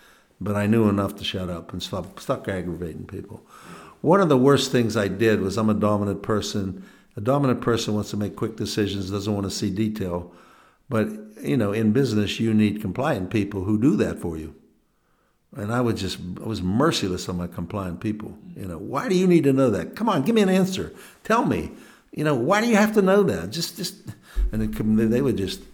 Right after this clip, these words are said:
turn their brain off and they would start shaking,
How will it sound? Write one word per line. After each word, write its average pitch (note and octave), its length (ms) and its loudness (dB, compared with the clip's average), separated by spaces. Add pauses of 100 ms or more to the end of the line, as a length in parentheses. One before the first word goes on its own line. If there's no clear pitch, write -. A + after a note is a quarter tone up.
(160)
turn C3 240 0
their G#2 80 0
brain A2 320 4
off A#2 200 0
and G#2+ 80 -4
they G#2 60 -2
would G2 180 -4
start G2+ 220 -6
shaking, A2 720 0